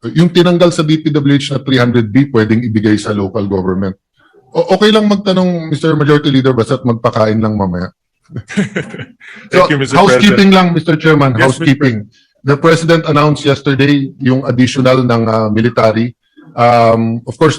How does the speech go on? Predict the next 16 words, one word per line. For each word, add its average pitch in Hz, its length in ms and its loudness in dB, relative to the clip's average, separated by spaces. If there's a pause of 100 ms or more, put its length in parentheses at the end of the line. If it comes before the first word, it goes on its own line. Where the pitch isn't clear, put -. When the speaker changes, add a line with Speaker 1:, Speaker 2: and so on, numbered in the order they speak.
Speaker 1:
that 127 100 -2
will 139 140 0
affect 143 260 0
the 120 80 -2
budget. 113 480 0
So, 117 560 0 (560)
were 143 240 2
adjustments 120 540 -2
made? 113 260 -4 (4000)
We, 143 160 2
we 139 80 4
just 151 160 2
have 135 160 0
to 151 100 2
make 143 220 0
sure 151 180 2